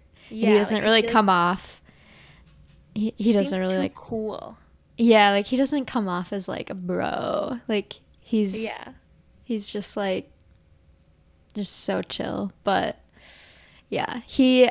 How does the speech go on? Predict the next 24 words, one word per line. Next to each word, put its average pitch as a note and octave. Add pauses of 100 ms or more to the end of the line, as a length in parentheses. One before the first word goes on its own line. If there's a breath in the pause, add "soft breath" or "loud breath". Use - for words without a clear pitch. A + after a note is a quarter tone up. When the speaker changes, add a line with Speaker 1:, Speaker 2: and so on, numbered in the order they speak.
Speaker 1:
he -
just G4
grew G#3+
up -
watching G3
football G3+
with G3+
his G#3
dad, F#3
and F3+ (440)
he A3
just G3+
loves F#3
it. F#3+
So, G3 (1400 soft breath)
yeah, A#3
so A#3+
we A3+
went A3+
to A3
that, G3
and A3+
it -
was, C#4+